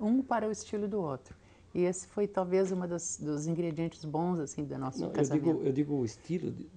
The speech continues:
Speaker 2: divergente, mas, claro, um atendendo às vezes à vontade
Speaker 1: Sim,
Speaker 2: do
Speaker 1: sim,
Speaker 2: outro, né?
Speaker 1: claro, é,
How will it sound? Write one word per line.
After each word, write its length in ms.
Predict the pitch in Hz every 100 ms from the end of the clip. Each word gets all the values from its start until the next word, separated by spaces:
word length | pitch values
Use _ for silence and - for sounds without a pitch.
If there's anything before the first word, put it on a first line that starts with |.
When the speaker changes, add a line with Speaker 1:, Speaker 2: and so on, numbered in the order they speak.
| 151
Speaker 2:
divergente, 520 | 123 117 107 117 107
mas, 520 | 104 110 110 98 - - - - - - -
claro, 320 | 165 143 120 - - _ _
um 200 | - 135
atendendo 540 | 139 147 135 127 151 120
às 80 | 101
vezes 260 | 127 117
à 40 | 107
vontade 540 | 107 - 165 156 151
Speaker 1:
Sim, 180 | 143 143
Speaker 2:
do 60 |
Speaker 1:
sim, 500 | - 135 156 170 170
Speaker 2:
outro, 140 | 165 98
né? 60 |
Speaker 1:
claro, 340 | 104 135 131 123
é, 240 | 117 107